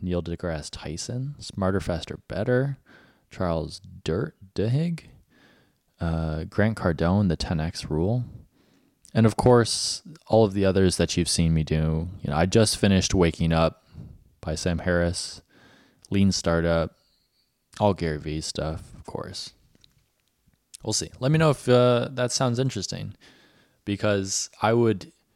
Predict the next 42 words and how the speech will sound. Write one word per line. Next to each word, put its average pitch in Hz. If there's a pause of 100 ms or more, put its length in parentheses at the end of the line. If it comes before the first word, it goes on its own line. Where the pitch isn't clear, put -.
(280)
give 113
a -
summary 127
of 85
the 85
book, - (160)
what 98
I 104
think 101
is 85
the 90
most 85
important, 90 (220)
and 127
then 131 (400)
how 127
it 135
applies 127
to 131
what 123
I'm 120
doing, 143
and, 101
and 113
I 98
think 113
that 110
would 110
be 113
helpful 110
to 82
people, 78
so -
let 90
me 95
know. 82 (2250)
I 101
want 131
to 139
hire 117
someone 87
to -